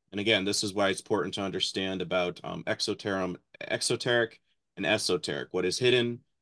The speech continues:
and what we actually know what that means. You're the plebe. This is the definition we give you. This is the actual secret meaning behind that. So again, if you can influence,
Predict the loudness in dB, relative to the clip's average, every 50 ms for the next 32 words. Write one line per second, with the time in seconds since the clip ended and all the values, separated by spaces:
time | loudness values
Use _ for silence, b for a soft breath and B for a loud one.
0 | _ _ -4 -2 0 0 0 2 4 4 6 6 6 4 2 0 -2 -2 -2 -2
1 | -2 0 0 0 -2 -2 -2 -2 -2 -2 -2 -4 -6 -6 -8 -10 -8 -4 -4 -4
2 | -4 -6 _ _ _ _ _ -2 0 2 2 0 0 2 4 4 6 6 4 2
3 | 2 0 0 0 0 -2 -2 0 2 2 2 2 2 0 0 0 -2 -2 -2 0
4 | 0 2 4 4 4 4 6 6 6 6 4 2 -2 -6 -8 -8 -6 -4 -4 -4
5 | -2 -2 0 0 0 0 -2 -4 -4 -4 -2 -2 -2 -2 -4 -4 -6 -6 -6 -6
6 | -4 -4 -4 -4 -6 -8 -10 -12 -10 -6 -6 -6 -6 -8 -10 -12 -14 -14 -14 -14
7 | -14 _ _ _ _ _ _ _ _ _ _ _ _ _ _ _ _ _ _ _
8 | _ _ _ _ _ _ _ _ _ _ _ 4 6 6 8 8 6 6 2 -2
9 | -8 _ _ _ _ _ _ -8 -4 -2 0 2 2 4 4 2 2 0 0 0
10 | 2 2 2 0 0 -2 -2 -2 -4 -6 -8 -10